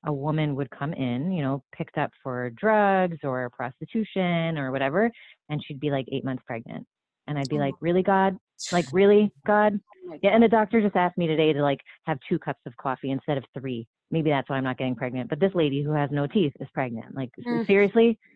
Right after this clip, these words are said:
Speaker 1: You know? So it was really challenging for me, and I would be very angry, and I couldn't, like, they would leave my office, and I, I just couldn't, like, think straight, and I couldn't focus.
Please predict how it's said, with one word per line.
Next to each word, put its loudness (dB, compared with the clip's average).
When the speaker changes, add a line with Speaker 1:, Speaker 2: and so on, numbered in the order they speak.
Speaker 1:
You -2
know? 4
So 4
it 6
was 2
really 4
challenging 0
for -8
me, -2
and -2
I -2
would -4
be -6
very -2
angry, -4
and -6
I -6
couldn't, 0
like, -2
they 0
would -2
leave -2
my -2
office, -2
and -4
I, -4
I -2
just -8
couldn't, -6
like, -8
think -6
straight, -6
and -6
I -4
couldn't -8
focus. -8